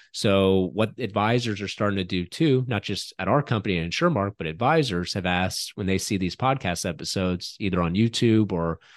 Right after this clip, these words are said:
or LinkedIn, they've just asked, you know, "I'm trying to build my own studio within my office." And so we just put together a quick little hit list, and here's where you can purchase these items, and just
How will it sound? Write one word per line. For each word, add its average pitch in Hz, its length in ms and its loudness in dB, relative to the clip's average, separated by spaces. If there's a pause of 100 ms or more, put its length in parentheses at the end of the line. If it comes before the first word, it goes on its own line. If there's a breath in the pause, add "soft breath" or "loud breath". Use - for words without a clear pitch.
(260 loud breath)
or 87 100 0
LinkedIn, 92 600 0 (340 loud breath)
they've 107 160 2
just 107 200 2
asked, 101 400 2
you 101 60 2
know, 98 100 2
"I'm 98 160 0
trying 113 220 0
to 104 40 0
build 98 280 0
my 104 180 0
own 98 180 -2
studio 104 480 -2
within 90 280 -6
my 117 200 -2
office." 95 560 -4 (380 loud breath)
And 92 400 2
so 95 280 4
we 92 160 2
just 104 240 0
put 117 180 -2
together 107 500 0 (320 soft breath)
a 92 100 -4
quick - 360 -4
little 92 180 2
hit 127 180 0
list, 131 460 -2
and 87 420 -4
here's 104 320 2
where 95 120 2
you 98 120 2
can 90 160 -6
purchase 104 500 -4
these 90 280 -4
items, 120 460 0 (360 loud breath)
and 92 480 0
just - 280 -6